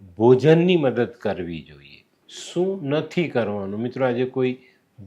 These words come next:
ગરીબ માણસને પરેશાન નહીં કરતા અને એમાં પણ ઉંમરલાયક માણસને બિલકુલ નહીં.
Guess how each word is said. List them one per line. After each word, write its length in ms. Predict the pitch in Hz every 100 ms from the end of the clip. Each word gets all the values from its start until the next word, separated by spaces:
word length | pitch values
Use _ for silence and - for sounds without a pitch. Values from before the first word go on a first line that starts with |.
| 101
ગરીબ 380 | 127 139 147
માણસને 680 | 120 123 123 123 117 - 120
પરેશાન 600 | 113 117 110 107 - 117
નહીં 260 | 110 107 98
કરતા 260 | 98 -
અને 160 | 107 110
એમાં 240 | 113 120
પણ 120 | 120
ઉંમરલાયક 720 | 120 117 117 127 123 123 123 117
માણસને 440 | 120 120 120 135
બિલકુલ 680 | 120 107 113 110 - 131 127
નહીં. 240 | 120 101